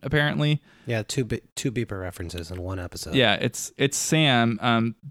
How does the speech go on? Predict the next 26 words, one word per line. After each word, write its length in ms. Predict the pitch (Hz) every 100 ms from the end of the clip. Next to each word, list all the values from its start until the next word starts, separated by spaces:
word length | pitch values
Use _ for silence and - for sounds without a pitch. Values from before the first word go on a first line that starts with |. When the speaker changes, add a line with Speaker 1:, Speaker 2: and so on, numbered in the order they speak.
| -
Speaker 1:
both 240 | 151 208
of 140 | 226
them, 420 | 170 151 139 135 - - _ _ _ _ _ -
well, 140 | 131
s-, 220 | 127 - -
he 140 | 147
calls 220 | 160 202 185
him 100 | 143
back 240 | 143 143
on 100 | 127
his 120 | 107
cell 240 | - 139 127
phone. 320 | - 95 104
I 80 | 123
don't 140 | 160
know 100 | 165
why 160 | 147 139
you 100 | 127
would 120 | 123
have 120 | 120
a 40 |
cell 220 | 113 117 113
phone 220 | 110 101
and 180 | 104 110
a 40 |
beeper, 480 | - 107 101 98